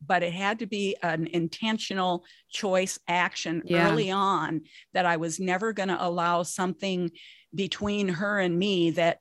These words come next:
Speaker 1: she didn't deserve to, to stand without me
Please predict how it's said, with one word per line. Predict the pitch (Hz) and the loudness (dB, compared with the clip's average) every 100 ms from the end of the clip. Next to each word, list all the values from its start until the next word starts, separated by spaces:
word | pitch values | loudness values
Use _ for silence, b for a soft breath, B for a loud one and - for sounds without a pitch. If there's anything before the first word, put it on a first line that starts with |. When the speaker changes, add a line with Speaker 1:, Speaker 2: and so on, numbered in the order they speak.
| _ | _
Speaker 1:
she | - - 220 214 | -8 -4 -2 -2
didn't | 190 202 196 - _ - | 0 0 0 -4 _ -16
deserve | 143 185 170 202 208 151 147 156 - b b b | -2 -2 2 4 4 2 -2 -6 -10 b b b
to, | - 220 196 170 - | -4 -2 -2 -4 -8
to | - 190 | -4 -2
stand | - - - 226 226 185 156 156 151 b b | -2 -4 -2 0 2 2 0 -2 -6 b b
without | 196 170 180 180 | -2 2 2 2
me | 190 202 208 | -2 -4 -4